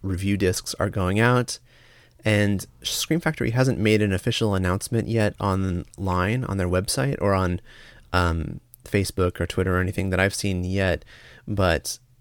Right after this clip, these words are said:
um, I have seen people who, uh, have pre-ordered it, have already gotten these emails saying that the release has been delayed into October. Uh, it was gonna be coming out in September,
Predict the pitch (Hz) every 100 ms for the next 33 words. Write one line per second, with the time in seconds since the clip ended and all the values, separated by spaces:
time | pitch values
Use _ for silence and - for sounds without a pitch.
0 | _ - 92 - - - - _ - -
1 | _ _ - - 110 104 - 104 95 110
2 | 104 95 80 - - - 104 90 87 87
3 | - - - _ - 85 - - - _
4 | - 104 90 - 139 131 120 104 98 -
5 | - 104 104 107 101 101 98 90 113 104
6 | 98 87 95 101 95 95 87 95 95 101
7 | 104 - 90 95 92 90 92 95 85 92
8 | 95 - - - - 98 - 52 135 -
9 | - - - 101 80 113 110 104 95 -
10 | 95 92 90 85 - - - - 82 85
11 | 82 - - - - 127 117 113 110